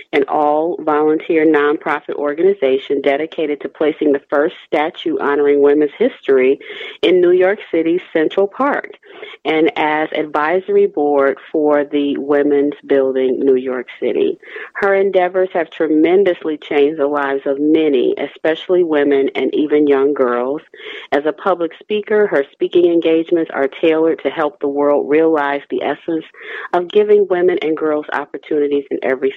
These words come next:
field. She has been featured as a speaker and earned numerous recognitions and awards.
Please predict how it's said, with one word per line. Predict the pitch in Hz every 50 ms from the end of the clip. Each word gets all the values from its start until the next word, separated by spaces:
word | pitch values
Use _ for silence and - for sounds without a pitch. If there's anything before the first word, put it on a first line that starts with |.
| _
field. | - 123 117 123 123 120 117 - - - _ - - - - - _
She | - - - 196
has | 185 180 -
been | _ 175 165 165 -
featured | - 175 185 - - 185 -
as | - 151 151
a | 147 143 -
speaker | - _ - 185 185 - _ 185
and | 175 160 - -
earned | 143 147 143 147 151 156
numerous | 160 170 175 180 180 185 185 190 -
recognitions | 147 151 151 147 - 143 - 151 147 147 - - 160 156 -
and | 151 151 165
awards. | 180 180 165 143 123 120 123 123 127 143 -